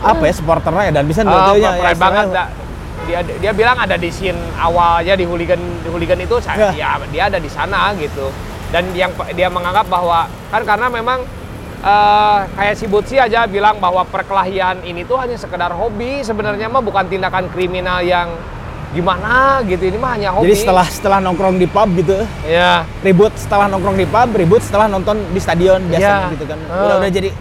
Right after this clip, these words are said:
Speaker 1: udah jadi standar aja.
Speaker 2: Ah, iya.
Speaker 1: Udah
Speaker 2: Udah
Speaker 1: jadi
Speaker 2: hal,
Speaker 1: ke standar
Speaker 2: jadi hal
Speaker 1: hal
Speaker 2: yang
Speaker 1: yang,
Speaker 2: biasa
Speaker 1: hal
Speaker 2: gitu.
Speaker 1: yang lumrah.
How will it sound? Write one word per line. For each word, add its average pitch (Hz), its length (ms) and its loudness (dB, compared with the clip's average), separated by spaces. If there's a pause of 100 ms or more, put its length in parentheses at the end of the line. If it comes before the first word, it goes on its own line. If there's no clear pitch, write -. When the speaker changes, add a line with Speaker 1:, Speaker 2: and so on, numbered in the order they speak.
(200)
Speaker 1:
udah 196 140 2
jadi 196 120 2
standar 190 360 0
aja. 143 240 -2
Speaker 2:
Ah, 165 100 0
iya. 220 320 4
Speaker 1:
Udah - 640 -4
Speaker 2:
Udah 254 80 4
Speaker 1:
jadi 214 160 4
Speaker 2:
hal, 226 80 8
Speaker 1:
ke 233 140 6
standar 190 260 2
Speaker 2:
jadi 208 80 4
hal 208 80 2
Speaker 1:
hal 220 160 4
Speaker 2:
yang 208 140 4
Speaker 1:
yang, 208 100 2
Speaker 2:
biasa 214 240 0
Speaker 1:
hal 214 160 2
Speaker 2:
gitu. 196 140 2
Speaker 1:
yang 185 180 -2
lumrah. 190 400 0